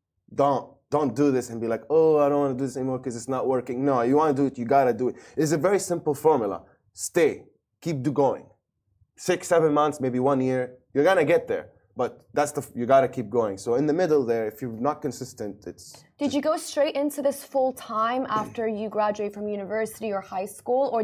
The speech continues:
Speaker 2: did you first have, like, a nine-to-five job that you quit for this? How did it work
Speaker 1: Mm.
Speaker 2: for you?
Speaker 1: Well, I had a nine-to-nine job.
Speaker 2: Oh, that's a
Speaker 1: <laughs>
Speaker 2: long
Speaker 1: Yeah, yeah. I
Speaker 2: time.
Speaker 1: worked,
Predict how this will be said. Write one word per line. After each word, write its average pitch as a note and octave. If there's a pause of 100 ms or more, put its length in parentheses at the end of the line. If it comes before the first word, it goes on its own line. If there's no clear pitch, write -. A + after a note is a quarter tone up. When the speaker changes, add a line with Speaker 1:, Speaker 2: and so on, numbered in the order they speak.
Speaker 2:
did A3+
you A3+
first A3
have, G#3
like, G#3
a -
nine-to-five G#3 (140)
job G#3
that G#3
you G3 (120)
quit G#3 (160)
for G3+ (180)
this? - (140)
How G#3+ (260)
did A3
it F#3 (100)
work G3
Speaker 1:
Mm. A3
Speaker 2:
for F#3+ (120)
you? E3+ (300)
Speaker 1:
Well, C#3 (240)
I - (100)
had F#3
a D#3
nine-to-nine D#3+ (360)
job. C3+
Speaker 2:
Oh, D#4
that's -
a A3
Speaker 1:
<laughs> G3+
Speaker 2:
long A#3+
Speaker 1:
Yeah, C4
yeah. B2
I B2
Speaker 2:
time. C3
Speaker 1:
worked, D#3+